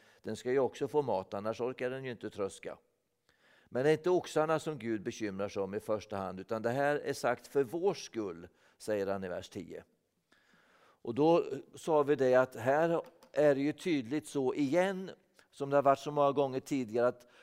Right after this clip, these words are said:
Paulus ger uttryck för ett eskatologiskt perspektiv. Han säger inte att, ja, den där versen, den gällde för tusen år sedan. Men idag så måste vi tänka annorlunda. Utan Gudsordet är ständigt giltigt.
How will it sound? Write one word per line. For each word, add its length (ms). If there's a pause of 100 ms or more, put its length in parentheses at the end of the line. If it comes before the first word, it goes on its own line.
(120)
Paulus 600
ger 320
uttryck 520
för 120
ett 140
eskatologiskt 960
perspektiv. 600 (220)
Han 340
säger 360
inte 240
att, 100
ja, 120
den 160
där 180
versen, 500 (540)
den 460 (480)
gällde 420
för 120
tusen 480
år 160
sedan. 480 (580)
Men 220
idag 340
så 120
måste 260
vi 60
tänka 380
annorlunda. 640 (340)
Utan 300
Gudsordet 680
är 100
ständigt 880
giltigt. 880